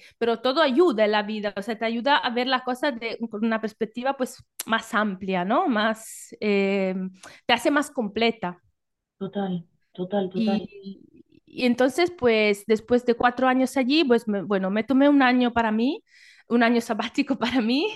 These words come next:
Speaker 1: Dije, tenía que entender, porque empecé muy joven. Y te digo la verdad, había muchas dudas. Digo, ¿es lo que realmente quiero hacer o no? ¿No? Y me tomé un año para mí, me fui a vivir a Australia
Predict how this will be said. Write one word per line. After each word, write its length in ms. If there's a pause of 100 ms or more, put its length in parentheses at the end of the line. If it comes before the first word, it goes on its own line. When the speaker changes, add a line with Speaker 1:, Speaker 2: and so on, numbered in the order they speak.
(120)
Speaker 1:
Dije, 680
tenía 240
que 80
entender, 380
porque 160
empecé 260
muy 140
joven. 480 (320)
Y 120
te 120
digo 180
la 220
verdad, 280
había 200
muchas 360
dudas. 460
Digo, 600
¿es 160
lo 120
que 80
realmente 540
quiero 220
hacer 360 (140)
o 140
no? 360 (180)
¿No? 340 (580)
Y 100
me 120
tomé 200
un 60
año 200
para 180
mí, 120
me 120
fui 120
a 40
vivir 220
a 40
Australia 580